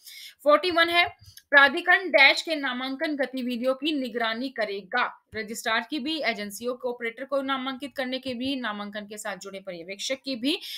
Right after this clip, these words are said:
तो ऑप्शन डी आपका यहाँ पर करेक्ट है। बयालीसवाँ है कि रजिस्ट्रार की मूल जिम्मेदारी क्या है? रजिस्ट्रार की मूल जिम्मेदारी क्या है? जो भी ऑप्शन दिए गए हैं वो सारे के सारे करेक्ट हैं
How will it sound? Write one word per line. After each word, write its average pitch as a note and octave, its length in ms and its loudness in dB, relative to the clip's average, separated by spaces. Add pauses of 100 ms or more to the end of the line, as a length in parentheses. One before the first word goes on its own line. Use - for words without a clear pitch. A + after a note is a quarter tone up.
(160)
तो B3+ 100 2
ऑप्शन C4 380 -2
डी B3+ 140 -4
आपका A3 300 0
यहाँ F#3+ 180 -6
पर B3 120 -2
करेक्ट - 380 -2
है। F3 180 -14 (460)
बयालीसवाँ E4 500 4
है F4+ 140 2
कि F#4 160 -6
रजिस्ट्रार D4 560 2
की D#4+ 220 -2
मूल C#4+ 260 0
जिम्मेदारी B3 540 -2
क्या A#3+ 180 -4
है? G3+ 220 -10
रजिस्ट्रार A#3 440 -2
की C4 120 -8
मूल A#3+ 260 -6
जिम्मेदारी A#3+ 520 -2
क्या A#3+ 160 -4
है? D4 200 0 (340)
जो A#3+ 140 -2
भी B3+ 100 -4
ऑप्शन B3+ 340 -4
दिए B3 220 -4
गए A#3+ 120 -4
हैं C4+ 180 0
वो A#3+ 240 -4
सारे A3+ 280 -2
के A#3+ 120 -8
सारे A#3 320 -4
करेक्ट G3+ 500 -4
हैं F#3+ 200 -20